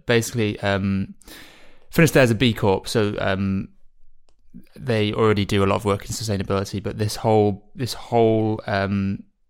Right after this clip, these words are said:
collaboration is organic, uh, sustainable, recycled. So everything is made from recycled materials, and all the designs are, like,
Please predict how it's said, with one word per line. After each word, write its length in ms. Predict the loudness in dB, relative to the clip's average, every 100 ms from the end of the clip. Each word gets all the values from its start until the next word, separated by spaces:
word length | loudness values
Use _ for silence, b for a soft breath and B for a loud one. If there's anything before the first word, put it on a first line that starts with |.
| -12
collaboration 640 | 0 2 4 2 4 4 2 0
is 520 | -4 -2 -4 -6 -6
organic, 760 | -2 2 2 2 0 -6 -10 -12 -18 -20 -18 -16 -12
uh, 240 | -10 -8 -8
sustainable, 640 | -8 -4 0 2 2 0
recycled. 840 | -2 0 0 0 0 2 0 -4 -10 B B
So 180 | -4 0
everything 320 | 0 0 2
is 100 | 2
made 200 | 2 0 -2
from 140 | -4
recycled 320 | -2 -4 -6
materials, 560 | -6 -2 0 0 0 -4
and 340 | -6 -2 -4 -2
all 160 | 0
the 80 | 0
designs 500 | 0 0 0 -2 -4
are, 140 | -2
like, 260 | -2 -4 -6